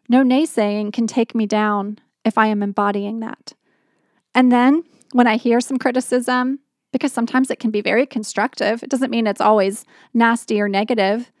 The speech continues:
I can practice saying thank you every single chance I get and really beginning to integrate what I'm hearing. And it doesn't mean, by the way, that we don't make mistakes, that we need to be criticized for, because of course we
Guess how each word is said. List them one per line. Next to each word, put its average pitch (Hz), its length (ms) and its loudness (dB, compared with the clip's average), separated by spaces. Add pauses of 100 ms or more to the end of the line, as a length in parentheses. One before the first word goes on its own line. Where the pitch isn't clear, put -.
(440)
I 254 60 2
can 262 160 0
practice 277 500 0
saying 220 520 0
thank 240 280 0
you 208 260 0
every 233 360 2
single 220 340 -2
chance 214 360 -4
I 202 120 -2
get 202 500 -4 (500)
and 240 140 2
really 254 220 2
beginning 214 420 -2
to - 180 -10
integrate 220 640 -2
what 214 180 0
I'm 196 140 -4
hearing. 208 600 -4 (1080)
And 269 120 2
it 262 80 0
doesn't 277 300 -2
mean, 240 240 0
by 226 180 -2
the 220 120 -4
way, 214 260 -2 (1080)
that 254 120 2
we 262 80 2
don't 233 240 4
make 240 200 -2
mistakes, - 500 -6
that 240 160 0
we 247 100 2
need 247 280 0
to 247 100 -4
be 208 180 -4
criticized 214 720 -4
for, 269 420 0
because 233 280 0
of 247 100 -4
course - 420 -2
we 254 140 -4